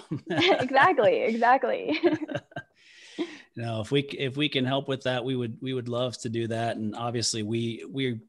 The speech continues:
Speaker 1: we follow the careers of the, of the guests that we have very closely. And so, you know,
Speaker 2: I
Speaker 1: I,
Speaker 2: love
Speaker 1: I
Speaker 2: it.
Speaker 1: wanna give you an opportunity to talk more about really what you're doing day to day to,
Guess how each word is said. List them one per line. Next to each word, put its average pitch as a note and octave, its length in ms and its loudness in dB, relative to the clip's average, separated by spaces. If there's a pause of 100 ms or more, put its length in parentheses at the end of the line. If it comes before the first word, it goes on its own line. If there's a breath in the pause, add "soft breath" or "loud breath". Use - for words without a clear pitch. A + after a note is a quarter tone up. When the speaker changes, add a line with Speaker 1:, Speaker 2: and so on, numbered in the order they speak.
(200)
Speaker 1:
we C3+ 160 -2
follow C#3 380 0
the A#2 100 -4
careers A2 520 -4
of G#2 140 -6
the, G#2 140 -10 (160)
of G#2+ 180 -10
the G#2 280 -8
guests A2 340 -4
that G#2+ 80 -12
we A2+ 160 -8
have G#2 280 -8
very G#2 260 -6
closely. G#2 760 -8
And G2 160 -8
so, G#2+ 320 -6 (480 loud breath)
you B2 60 -8
know, B2 80 -4
Speaker 2:
I A#2 60 -4
Speaker 1:
I, - 20 -6
Speaker 2:
love B2+ 180 -2
Speaker 1:
I C3 40 0
Speaker 2:
it. - 20 0
Speaker 1:
wanna D3+ 180 2
give C3 180 0
you B2 120 4
an A#2 80 2
opportunity A#2 640 -2
to G#2+ 100 -4
talk A#2 340 -4
more A2+ 240 -4
about G#2+ 460 -2 (880)
really D3+ 320 0
what C3 240 0
you're B2+ 240 0
doing A2+ 380 0
day A2+ 180 -2
to G#2+ 100 -4
day G#2+ 380 -4
to, G#2+ 580 -4